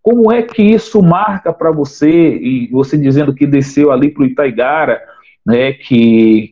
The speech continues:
que tá dentro desse, desse bojo de bairros, é, a, quando a gente fala de bairros nobres em Salvador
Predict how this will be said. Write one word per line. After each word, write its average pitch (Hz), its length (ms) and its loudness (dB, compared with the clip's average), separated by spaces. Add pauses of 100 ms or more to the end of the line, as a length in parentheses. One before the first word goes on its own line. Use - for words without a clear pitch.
que 127 340 0 (160)
tá 156 140 -4
dentro 165 400 -4
desse, 151 380 0
desse 139 280 -2
bojo 143 560 2
de 120 120 -2
bairros, 139 600 -4 (240)
é, - 100 -2 (140)
a, 139 120 -4
quando 170 260 -2
a - 20 2
gente 185 160 -2
fala 180 300 -2
de 156 80 -2
bairros 151 380 -4
nobres 160 480 -2
em 151 80 -8
Salvador 147 760 0